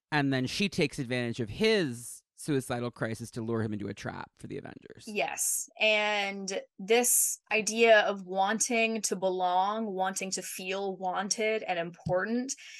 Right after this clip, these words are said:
Speaker 2: is something that follows Boom Boom for the rest of her narrative trajectory. It is a very important theme to her and something that she's very vulnerable to. And she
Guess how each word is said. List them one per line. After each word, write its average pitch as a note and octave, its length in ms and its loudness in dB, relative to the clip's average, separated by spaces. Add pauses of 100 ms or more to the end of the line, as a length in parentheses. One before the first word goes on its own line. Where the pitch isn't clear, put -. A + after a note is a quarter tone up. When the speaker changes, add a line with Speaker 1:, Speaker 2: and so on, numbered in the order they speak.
(280)
Speaker 2:
is G3 760 2
something G#3+ 460 0
that F#3+ 160 0
follows G3+ 600 0
Boom F#3+ 300 -4
Boom F#3 280 -6
for A#3 140 -4
the G3+ 100 0
rest C#3 440 0
of - 120 -12
her D#3 460 0 (380)
narrative E3+ 400 4
trajectory. E3 800 -2
It F3 180 -2
is F3+ 140 -2
a F3+ 320 0 (420)
very G#3 400 6
important F#3+ 680 -4 (400)
theme F#3 520 -6 (120)
to F#3+ 140 -2
her F3+ 360 2
and F3+ 140 -6
something F3+ 520 -4
that E3+ 380 2
she's F3 340 -4
very F3+ 460 2
vulnerable F3 680 -2
to. G#3 460 -4 (100)
And F3+ 360 2
she F3 420 -4